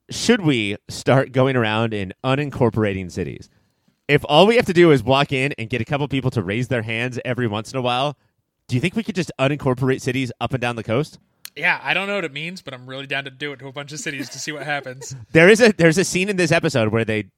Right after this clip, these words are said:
Speaker 1: they do a textbook explanation of unincorporation. But, and I don't know where they got that information from other than Wikipedia, but basically, uh,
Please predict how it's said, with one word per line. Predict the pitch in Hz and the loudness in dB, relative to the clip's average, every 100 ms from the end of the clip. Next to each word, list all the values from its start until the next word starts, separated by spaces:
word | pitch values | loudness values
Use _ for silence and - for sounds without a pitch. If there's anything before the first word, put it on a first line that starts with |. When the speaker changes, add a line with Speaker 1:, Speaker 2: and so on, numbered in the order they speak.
| - | -6
Speaker 1:
they | 131 | -4
do | 120 143 147 | 2 4 4
a | |
textbook | - 151 - - 147 - _ - | 2 -8 -8 -4 -4 -6 _ -6
explanation | 131 - 117 120 120 101 101 | -6 -2 -2 -2 -2 -6 -6
of | 117 107 98 87 - _ _ _ - | -2 0 0 -4 -10 _ _ _ -2
unincorporation. | 123 117 - 135 117 107 104 95 71 - _ _ _ _ | -2 -2 -2 0 0 -4 -4 -8 -14 -16 _ _ _ _
But, | - 175 107 - _ _ 139 | 4 4 4 -4 _ _ -2
and | 151 | 2
I | |
don't | 175 151 | 4 4
know | 135 | 2
where | 135 | 2
they | 139 127 | 0 0
got | 120 | -2
that | 117 | -4
information | 113 101 113 113 101 | -8 -6 -6 -8 -8
from | 101 92 | -10 -8
other | 107 110 107 | -6 -4 -4
than | 101 95 | -6 -8
Wikipedia, | 101 95 104 113 127 123 _ _ _ - | -10 -10 -8 -6 -8 -8 _ _ _ -2
but | 151 135 120 _ _ - | 2 2 0 _ _ 0
basically, | 160 170 180 170 139 127 _ - | 2 2 0 0 0 -2 _ -2
uh, | 127 113 98 95 | 0 2 0 -2